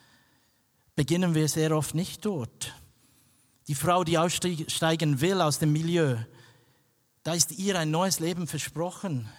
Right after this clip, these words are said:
Es kann neu werden. Es beginnt dort. Neues Land. Hesekiel spricht viel davor. Davon, neues Land. Ins, in Griechenland war dieses Jahr ganz viele von uns,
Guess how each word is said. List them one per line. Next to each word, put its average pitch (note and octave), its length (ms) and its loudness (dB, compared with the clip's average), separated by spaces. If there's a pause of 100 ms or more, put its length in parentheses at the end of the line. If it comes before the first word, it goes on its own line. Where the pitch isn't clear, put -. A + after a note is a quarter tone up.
Es - 240 -2
kann E3+ 320 0
neu D#3+ 260 2
werden. A2+ 560 -4 (480)
Es - 180 -2
beginnt C#3+ 520 -2
dort. A2 480 -8 (1400)
Neues D3+ 320 4
Land. E3 680 0 (400)
Hesekiel F#3+ 520 -2
spricht - 360 -4
viel E3+ 280 -2
davor. D#3 500 -2 (1000)
Davon, D#3+ 440 0
neues G3+ 460 2
Land. E3+ 540 0 (420)
Ins, - 440 -4 (500)
in C3 140 -2
Griechenland F#3 680 -2
war D#3 140 2
dieses D#3 400 -4
Jahr C#3+ 280 0
ganz D3+ 220 -6
viele D#3+ 360 -6
von D3+ 200 -4
uns, D3 400 -4